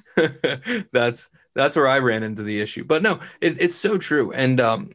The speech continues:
I mean, like, the opportunities thing for me is, like, it, it's really cool to be, like, one of the big name stringers and dyers. It's, it's great. It's phenomenal.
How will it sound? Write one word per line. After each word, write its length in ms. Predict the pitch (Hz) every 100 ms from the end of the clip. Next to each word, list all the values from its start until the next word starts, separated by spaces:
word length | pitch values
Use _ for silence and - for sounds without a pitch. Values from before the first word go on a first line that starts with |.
| -
I 40 |
mean, 180 | 151 160
like, 180 | 156 135
the 100 | 135
opportunities 680 | 147 151 - 131 131 110 -
thing 180 | 110 107
for 140 | 113
me 180 | 110 120
is, 140 | 127
like, 360 | 113 110 - - _ _ _ _ -
it, 200 | 107 78 87
it's 140 | 160
really 300 | 156 190 175 127
cool 260 | - 127
to 60 | 113
be, 140 | 113 110
like, 180 | 107
one 120 | 117 113
of 40 |
the 60 | 110
big 340 | - 117 117
name 240 | 113 110
stringers 460 | 107 - 110 107 104
and 100 | 107
dyers. 500 | 101 98 - - -
It's, 160 | 131 120
it's 180 | 95 131
great. 220 | 180 -
It's 120 | -
phenomenal. 560 | - 117 113 117 113